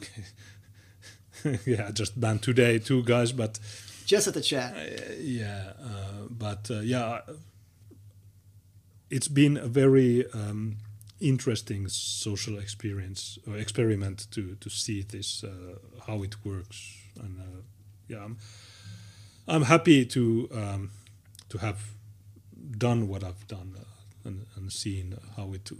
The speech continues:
Speaker 1: how, how this, uh, manipulation works. I, and I hate it, but, um, yeah, I can speak, uh,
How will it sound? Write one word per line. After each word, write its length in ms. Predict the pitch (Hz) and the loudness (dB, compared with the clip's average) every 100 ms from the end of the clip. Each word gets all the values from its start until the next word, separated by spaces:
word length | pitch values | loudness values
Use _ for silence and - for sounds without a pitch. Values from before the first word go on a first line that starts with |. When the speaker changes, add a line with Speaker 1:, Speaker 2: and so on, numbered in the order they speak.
| 123 | -10
Speaker 1:
how, 200 | 107 104 | -8 -4
how 180 | 113 110 | -2 -2
this, 320 | 104 - - | -2 -4 -6
uh, 120 | 104 98 | -8 -6
manipulation 680 | 101 98 104 101 101 104 | -6 -6 -6 -8 -6 -8
works. 320 | 95 95 98 - - - - - - - | -8 -10 -12 -14 -18 -20 -20 -20 -18 -8
I, 180 | 104 104 | -8 -6
and 120 | 98 | -6
I 80 | 98 | -2
hate 240 | 107 123 104 | 2 0 0
it, 160 | 95 117 | -8 -10
but, 160 | 95 92 - | -12 -12 -12
um, 300 | 92 85 98 - - _ _ _ - - - - _ - | -12 -12 -14 -18 -20 _ _ _ -20 -20 -20 -20 _ -12
yeah, 180 | 110 101 | -6 -6
I 100 | 92 | -6
can 180 | 98 113 | -6 -4
speak, 440 | 98 104 104 110 104 104 | -4 -2 -2 -2 -6 -12
uh, 220 | - | -14